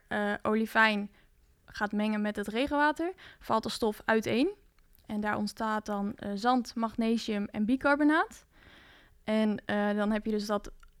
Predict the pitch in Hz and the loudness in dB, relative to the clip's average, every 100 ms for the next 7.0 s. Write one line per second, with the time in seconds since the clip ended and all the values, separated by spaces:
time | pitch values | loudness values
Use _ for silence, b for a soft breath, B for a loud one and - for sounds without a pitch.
0 | 202 233 220 233 226 220 - 220 226 208 | -4 2 2 2 0 2 0 2 0 0
1 | 208 214 220 208 202 233 285 415 480 _ | 0 0 -2 -4 -2 -2 -2 -2 -6 _
2 | _ _ 214 214 233 262 247 233 240 220 | _ _ -2 0 2 2 2 2 0 -2
3 | 226 - 202 190 214 220 226 220 214 220 | -2 -4 -6 -2 -2 -2 -4 -4 -2 -2
4 | 226 220 220 220 240 226 220 220 - 220 | 0 0 0 0 0 -2 0 -2 -4 0
5 | 233 262 247 226 226 226 220 240 233 196 | 4 6 4 2 0 2 2 2 0 2
6 | 247 254 214 - 240 202 190 175 101 | 4 4 4 4 4 2 -4 -8 -8